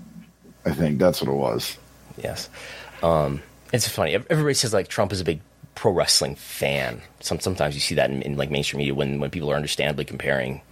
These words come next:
Speaker 2: his form of politics and rhetoric to, to that of pro wrestling. I don't think he's, like, a, a regular s-, watcher or studier of, of the wrestling business, but, but there are definitely some, some similarities. Anyway, yes.
Speaker 1: I just started thinking, he, did he, did he ever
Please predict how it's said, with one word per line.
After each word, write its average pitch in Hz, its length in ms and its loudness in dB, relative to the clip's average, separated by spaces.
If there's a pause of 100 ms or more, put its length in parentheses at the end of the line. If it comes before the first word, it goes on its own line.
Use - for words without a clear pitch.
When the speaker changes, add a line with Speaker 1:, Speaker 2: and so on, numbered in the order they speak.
(300)
Speaker 2:
his 82 240 4
form 76 240 2
of 71 100 0
politics 67 460 0
and 65 100 -4
rhetoric 67 320 0
to, 67 160 -2
to - 280 -6
that 65 160 2
of - 100 -10
pro 64 160 -2
wrestling. 64 420 0 (320)
I 113 60 2
don't 151 160 2
think 101 140 0
he's, 82 180 0
like, 71 340 0 (480)
a, 65 100 0 (300)
a 82 100 2
regular 76 360 2
s-, - 320 0
watcher 65 480 0
or - 100 -6
studier 64 540 2
of, 62 160 -4
of - 160 -6
the 53 60 -6
wrestling 64 320 2
business, 57 340 -2
but, - 220 -2 (160)
but 53 140 2
there 53 120 4
are 52 160 2
definitely - 340 -2
some, - 220 2
some 113 160 2
similarities. - 460 0
Anyway, 151 260 2 (220)
yes. - 240 -8 (420)
Speaker 1:
I 123 100 4
just 151 280 4
started 127 240 4
thinking, 107 180 2
he, - 160 -6
did 123 220 2
he, 135 120 4
did 151 180 2
he 311 200 2
ever 123 480 2